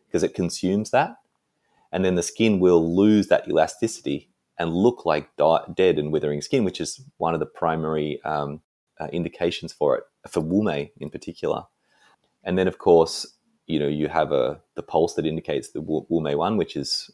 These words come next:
uh, depending on your lineage, uh, you have to, you know, so, you know, if you have that diagnostics. And then, uh, you know, you can, you can get stool samples for blastocystis hominis and any kind of dientamoebas.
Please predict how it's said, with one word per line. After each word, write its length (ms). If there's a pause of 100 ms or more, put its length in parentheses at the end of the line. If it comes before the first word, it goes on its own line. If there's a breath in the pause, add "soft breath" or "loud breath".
(160)
uh, 140
depending 400
on 120
your 120
lineage, 520 (140)
uh, 140
you 180
have 200
to, 220 (260)
you 60
know, 160 (160)
so, 300
you 120
know, 80 (100)
if 320
you 100
have 140
that 180
diagnostics. 720 (600 soft breath)
And 200
then, 480 (260)
uh, 240
you 80
know, 60
you 160
can, 120
you 180
can 80
get 120
stool 280
samples 400
for 280
blastocystis 640
hominis 500
and 380
any 120
kind 160
of 60
dientamoebas. 960